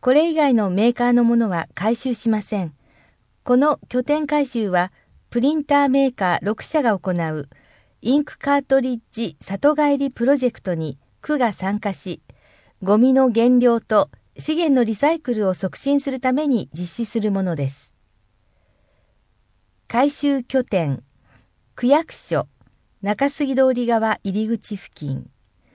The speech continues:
杉並清掃事務所、成田東五の十五の二十、杉並清掃事務所方南支所、方南一の三の四、アンサンブル荻窪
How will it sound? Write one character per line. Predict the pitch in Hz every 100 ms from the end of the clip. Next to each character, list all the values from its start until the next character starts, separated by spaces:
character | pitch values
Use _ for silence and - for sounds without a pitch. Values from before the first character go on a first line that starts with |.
| _ _ _ _
杉 | - 233 285
並 | 302 294 285
清 | 269
掃 | 269 - 254
事 | 220
務 | 233 233
所、 | - 147 139 - _ _ _ _ _
成 | 220 302 294
田 | 220
東 | 190 170 170 170 - 156 - _
五 | 185 269
の | 254 175 139 _ _ _
十 | 170 247 269
五 | 240 262
の | 202 143
二 | 165 196
十、 | 185 143 - _ _ _ _ _ _ _ _
杉 | - 247 294
並 | 294 294
清 | 269 262
掃 | 269 262 254
事 | 233
務 | 240
所 | 233 - 165
方 | - 226 277
南 | 247 247
支 | 226 220
所、 | - 151 127 - _ _ _ _ -
方 | - 240 254
南 | 226 220 208 -
一 | - 202 285 294
の | 214 -
三 | - 180 202 214
の | 208 196 -
四、 | 208 202 143 139 _ _ _ _ _ _ _ _ _ _
ア | 190
ン | 277
サ | 285 311
ン | 302
ブ | 247
ル | 185 170
荻 | 165 202
窪 | 202 196 175 175